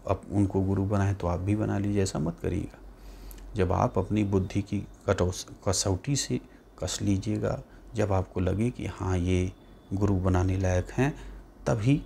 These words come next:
बनाइएगा, है ना? स्वामी विवेकानंद ने कहा है ना कि पहले कोई बात अगर कोई, कुछ लोग कहते हैं तो डायरेक्ट अपने दिल में मत उतारिए, पहले उसको दिमाग पे उसको घिसिए, जब सही लगे तब अंदर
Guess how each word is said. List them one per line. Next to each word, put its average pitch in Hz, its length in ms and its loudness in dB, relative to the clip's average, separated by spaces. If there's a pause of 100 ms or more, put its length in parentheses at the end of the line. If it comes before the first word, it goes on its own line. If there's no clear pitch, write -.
(200)
बनाइएगा, 92 680 -2 (640)
है 104 60 2
ना? 175 120 2 (720)
स्वामी 98 240 2
विवेकानंद 101 420 6
ने 110 180 6
कहा 107 300 4
है 160 160 2
ना 247 80 0 (680)
कि 104 100 0
पहले 110 480 2
कोई 110 300 2
बात 113 360 2
अगर 107 200 0
कोई, 107 360 0 (200)
कुछ - 300 -6
लोग 107 320 2
कहते - 340 -2
हैं 101 400 0 (420)
तो - 80 -4
डायरेक्ट 90 480 2
अपने 110 280 4
दिल 107 220 4
में 113 140 4
मत 120 260 2
उतारिए, 95 400 2
पहले 98 320 0
उसको 107 400 0
दिमाग 92 460 2 (140)
पे 143 240 4 (540)
उसको - 260 2
घिसिए, 98 800 4
जब 95 160 0
सही 123 420 -2
लगे 131 280 2
तब 110 300 0
अंदर 95 340 4